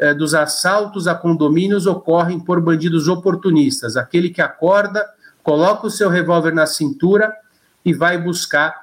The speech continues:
uma vítima. Qual vai ser essa vítima? Aquele que facilitar a entrada, aquele que não seguir o protocolo de segurança e deixar aquele condomínio desguarnecido.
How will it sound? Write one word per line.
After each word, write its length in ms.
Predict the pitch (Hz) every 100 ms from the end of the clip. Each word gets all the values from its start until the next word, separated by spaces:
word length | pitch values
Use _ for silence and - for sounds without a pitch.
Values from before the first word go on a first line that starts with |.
| -
uma 220 | 156 165
vítima. 720 | 151 120 135 135 - 113 113 -
Qual 240 | 175 180
vai 120 | 170
ser 200 | 151 151
essa 240 | 147 - 170
vítima? 480 | 147 202 196 208 208
Aquele 300 | 196 196 190
que 100 | -
facilitar 920 | 180 - 185 175 - 170 180 175 - -
a 120 | 156
entrada, 540 | 147 147 151 156 156
aquele 260 | 139 - 160
que 140 | 156
não 160 | 165 185
seguir 680 | 190 156 123 156 202 196 - _
o 80 | 160
protocolo 720 | 147 165 160 156 - 156 156
de 80 | 151
segurança 800 | - 143 135 143 170 175 196 185 _ _ -
e 80 | 160
deixar 460 | 175 165 - 160
aquele 280 | 156 165 160
condomínio 640 | 156 156 151 151 156 165 160 - _ _
desguarnecido. 1200 | 127 180 165 165 165 165 160 - - 104 -